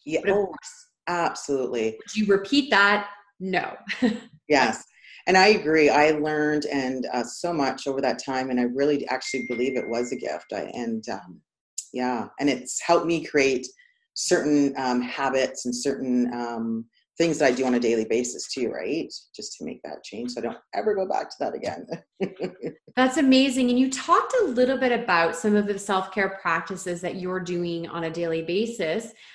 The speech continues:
Speaker 2: Um, so what does it look like if I, if I took kind of a week out of your life, what kind of things are you doing that focus on self-love and self-care for you?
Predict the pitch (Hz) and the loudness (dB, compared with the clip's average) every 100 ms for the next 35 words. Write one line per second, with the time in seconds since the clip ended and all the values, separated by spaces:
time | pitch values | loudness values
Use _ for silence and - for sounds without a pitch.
0 | - 208 208 214 220 - - 285 370 392 | -8 2 6 6 4 0 0 4 4 4
1 | 311 247 277 262 208 214 214 202 202 202 | 0 0 -2 2 2 2 2 2 2 0
2 | 214 214 285 285 - - 220 202 196 240 | 0 0 -4 -6 -10 -2 0 2 0 0
3 | 285 277 262 247 233 208 185 170 175 240 | -2 -2 -2 2 2 2 2 2 -2 -8
4 | 262 294 311 247 226 226 214 196 180 185 | -4 -4 -4 -4 -4 -4 -4 -6 -6 -6
5 | 185 180 170 160 - 180 170 180 175 170 | -4 -4 -2 -4 -4 -12 -12 -10 -10 -12
6 | - 170 - 170 160 160 160 156 151 _ | -8 -10 -6 -6 -6 -10 -10 -12 -14 _
7 | 165 151 151 151 143 143 | -10 -10 -10 -16 -14 -14